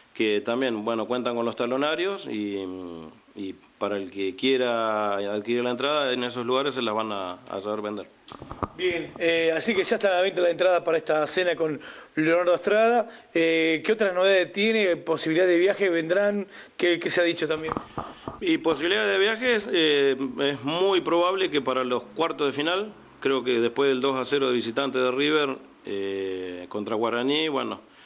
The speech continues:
Speaker 1: estamos un poquito más que, que satisfechos y bueno, y con casi una seguridad de que River va a jugar los cuartos de final, así que ahí ya se está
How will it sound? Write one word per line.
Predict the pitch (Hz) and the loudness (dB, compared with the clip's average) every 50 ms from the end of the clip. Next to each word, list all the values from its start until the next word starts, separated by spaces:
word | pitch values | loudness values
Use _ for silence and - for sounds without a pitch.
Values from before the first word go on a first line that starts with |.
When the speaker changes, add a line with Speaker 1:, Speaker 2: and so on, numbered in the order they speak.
| - - _ _ _ | -20 -20 _ _ _
Speaker 1:
estamos | _ - 113 113 113 113 107 | _ -4 -4 -2 -4 -4 -6
un | 110 117 | -6 -6
poquito | 110 - 123 127 127 120 120 120 | -4 -4 -4 -4 -4 -2 -2 0
más | 120 120 120 120 | 0 0 -2 -2
que, | - - 117 110 107 107 107 104 101 95 92 92 92 - - - - - | -2 -4 -2 -2 0 0 0 -2 -2 -4 -4 -6 -8 -14 -20 -12 -10 -8
que | - - 110 104 | -4 -2 -2 -2
satisfechos | - - 113 107 107 120 113 110 135 139 139 156 147 | -2 -2 -4 -4 -4 -4 -4 -2 -2 -2 -2 -2 0
y | 139 | 0
bueno, | 135 131 117 107 101 95 | 0 0 -2 -4 -4 -6
y | 107 98 | -6 -6
con | 92 - 107 104 101 101 98 98 98 95 95 92 87 - _ _ - - | -6 -6 -6 -4 -4 -6 -8 -8 -8 -10 -10 -12 -14 -16 _ _ -10 -6
casi | - 131 127 131 131 123 | -6 -6 -6 -6 -8 -6
una | 120 117 107 | -6 -4 -4
seguridad | 110 117 117 117 123 131 139 | -2 -2 -2 0 0 0 0
de | 139 131 - | 0 -2 -2
que | 110 107 104 101 - - - - - - - - - | -4 -4 -4 -4 -6 -10 -16 -20 -20 -20 -16 -6 -2
River | 120 123 123 120 120 | 0 0 0 0 0
va | 123 | -2
a | |
jugar | 110 110 123 127 | -2 -2 -2 -2
los | 120 117 | -2 -2
cuartos | - - 131 120 123 117 | -4 -4 -2 -2 -2 -4
de | 120 | -2
final, | 113 127 131 143 151 160 | -2 -2 -2 -2 -2 -2
así | 143 127 127 123 113 | -4 -4 -4 -4 -2
que | 113 113 | 0 0
ahí | 120 123 | 0 0
ya | 120 131 120 | 0 -2 -2
se | 113 123 | -4 -6
está | 113 - - 123 120 117 113 110 107 104 104 101 98 | -6 -4 -2 -2 -2 0 0 0 0 0 0 -2 -4